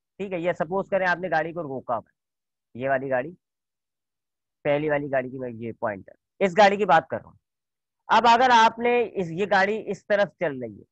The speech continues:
यानी कि इस direction में, इस एरो की मदद से आप देख लें कि ये गा-, गाड़ी जो है चल रही है। अगर आप same direction पे फोर्स apply करो,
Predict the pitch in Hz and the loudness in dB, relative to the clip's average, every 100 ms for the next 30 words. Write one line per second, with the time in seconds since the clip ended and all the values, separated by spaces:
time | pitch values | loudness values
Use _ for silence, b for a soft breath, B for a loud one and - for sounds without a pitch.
0 | _ - 143 151 151 165 165 127 156 147 | _ -8 -4 -4 -6 -6 -8 -6 -4 -4
1 | 147 151 147 151 139 139 139 156 156 160 | -6 -10 -10 -12 -12 -4 -2 -2 -6 -8
2 | 147 147 151 143 131 131 156 160 156 127 | -8 -6 -6 -8 -8 -10 -10 -10 -6 -4
3 | 120 117 120 147 139 156 - - 156 127 | -4 -4 -4 -6 -10 -12 -10 -4 -4 -4
4 | 101 _ _ _ _ _ _ - 185 240 | -14 _ _ _ _ _ _ -4 0 2
5 | 262 - - 208 247 240 220 208 - 220 | 0 -2 -4 0 0 0 -2 -2 -4 -6
6 | 202 - 175 160 151 - 120 110 - 92 | -6 -8 -8 -6 -8 -6 -10 -10 -14 -20